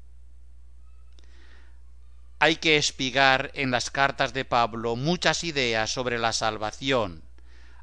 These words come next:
algunas de las cuales están ciertamente contra muchas opiniones modernas, según las cuales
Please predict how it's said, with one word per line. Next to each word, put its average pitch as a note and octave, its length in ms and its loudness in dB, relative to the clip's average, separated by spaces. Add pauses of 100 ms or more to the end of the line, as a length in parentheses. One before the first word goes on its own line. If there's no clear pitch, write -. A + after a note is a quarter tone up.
(100)
algunas C#3+ 580 6
de D#3 120 4
las D#3+ 200 4
cuales C3 520 4
están D3+ 380 4
ciertamente E3 800 2
contra C3 560 2
muchas F3+ 560 2
opiniones C#3+ 640 2
modernas, C3+ 920 2 (380)
según F#3 380 6
las G#3+ 220 8
cuales C3+ 600 6